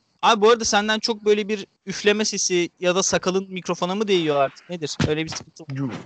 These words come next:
Speaker 2: Dur dikkat ederim.
Speaker 1: Heh. Ee, neyse.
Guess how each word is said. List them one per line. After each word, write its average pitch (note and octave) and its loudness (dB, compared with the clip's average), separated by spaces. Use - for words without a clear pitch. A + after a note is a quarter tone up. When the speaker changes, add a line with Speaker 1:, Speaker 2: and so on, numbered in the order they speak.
Speaker 2:
Dur C#3 -2
dikkat C3+ 0
ederim. C3 2
Speaker 1:
Heh. D3+ -8
Ee, D3 -2
neyse. F3+ 0